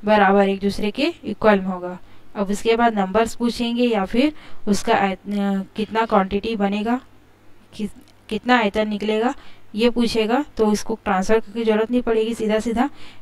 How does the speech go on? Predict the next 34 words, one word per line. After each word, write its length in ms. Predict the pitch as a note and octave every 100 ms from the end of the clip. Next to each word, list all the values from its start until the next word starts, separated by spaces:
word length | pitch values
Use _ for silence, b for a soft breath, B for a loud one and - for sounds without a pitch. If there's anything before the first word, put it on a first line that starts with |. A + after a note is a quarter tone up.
| F#3+
बेलन 300 | G3+ G#3 A3
के 140 | A#3
आयतन 460 | - - F#3+ G#3+ G#3+
को 180 | A3 A3 - - G#3+
निकालेंगे 500 | G#3+ G3+ G3+ G#3+ A3
तो 120 | G#3+
हमें 280 | G#3 A3+ D4+ - b b b -
शंकु 260 | G#3+ G#3 A#3+
का 100 | A3
आयतन 280 | F#3 A3 B3
मिल 140 | C#4
जाएगा, 320 | C4 A#3 A3+ A#3 - -
है 80 | C#4+
ना, 80 |
जिस 220 | G#3+ A3+ -
प्रकार 300 | G3+ G3 F#3+
से 120 | G3
भी 60 |
क्वेश्चन 320 | G3 F#3+ G3+ F#3+
दिया 180 | F#3
रहेगा। 300 | F#3 F3+ A3+ - B B B B -
ठीक 140 | C#4+
है, 120 | D4+ C#4+ - -
next 360 | G#3+ A3+ A#3+ -
देखते 240 | A3+ -
हैं 40 | A#3
इसके 240 | - A3+
बाद 200 | A3 C4+ - - - _ _ _ _ - - _ - - - - - G3
दसवाँ 340 | F#3+ F#3+ A3+
प्रश्न 340 | A3+ G#3+ A3+
दि-, 140 | G#3+ A3 -
और 160 | G3+ G#3+
ग्यारहवाँ 320 | G3 F#3+ G3
प्रश्न। 340 | F#3 G3 F#3